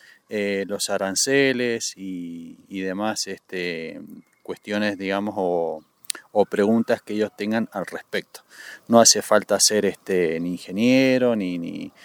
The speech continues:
ni mucho menos técnico, simplemente nosotros queremos brindarle esta posibilidad a mucha gente que, bueno, veníamos postergándolo,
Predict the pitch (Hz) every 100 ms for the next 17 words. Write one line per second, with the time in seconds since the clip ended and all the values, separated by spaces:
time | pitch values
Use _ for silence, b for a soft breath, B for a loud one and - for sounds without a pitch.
0 | B B 98 98 101 - 98 101 104 92
1 | 87 - 120 143 147 131 - 110 107 110
2 | 127 135 135 127 B B B B - 107
3 | 117 117 113 - 107 113 113 107 101 98
4 | 87 90 95 95 113 135 143 135 127 -
5 | 104 - 104 101 98 107 107 147 190 202
6 | 107 104 117 117 202 214 - 220 - -
7 | 107 123 139 107 113 95 90 92 95 104
8 | 107 - 101 - 110 110 120 123 151 160